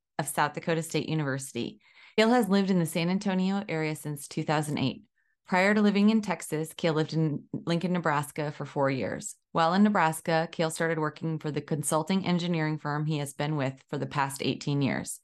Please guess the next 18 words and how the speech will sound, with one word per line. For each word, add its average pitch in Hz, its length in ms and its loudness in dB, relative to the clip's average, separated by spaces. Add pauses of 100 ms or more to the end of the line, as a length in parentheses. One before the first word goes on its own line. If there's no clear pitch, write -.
(600)
Cale 202 220 6
is 185 140 2
a 180 40 -2
licensed 208 480 0
professional 185 480 -2
engineer 165 400 -2
in 151 120 -4
three 165 200 -2
states 147 480 -4
and 156 140 -2
has 147 140 -2
presented 175 480 -2
work 160 360 2
at 143 160 0
regional 160 380 0
and 175 140 0
national 156 400 -2
conferences 151 840 -4